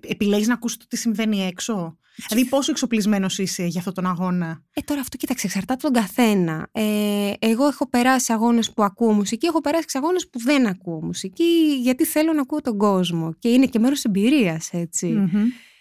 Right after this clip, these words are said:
Speaker 2: Και πάντα αυτό λέω, «Παιδιά, στο
Speaker 1: Μμ.
Speaker 2: τέλος, βγάλτε ακουστικά, να απολαύσετε το
Speaker 1: Ναι,
Speaker 2: χειροκρότημα».
Speaker 1: το χαμό. Πώς είναι να τερματίζεις ένα μαραθώνιο, ο οποίος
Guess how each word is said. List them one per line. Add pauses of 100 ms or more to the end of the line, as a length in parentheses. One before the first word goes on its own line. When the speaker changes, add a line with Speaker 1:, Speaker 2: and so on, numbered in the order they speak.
(180)
Speaker 2:
Και
πάντα
αυτό
λέω,
«Παιδιά, (280)
στο
Speaker 1:
Μμ.
Speaker 2:
τέλος, (120)
βγάλτε
ακουστικά,
να
απολαύσετε
το
Speaker 1:
Ναι,
Speaker 2:
χειροκρότημα».
Speaker 1:
το
χαμό.
Πώς
είναι
να
τερματίζεις (260)
ένα
μαραθώνιο, (560)
ο
οποίος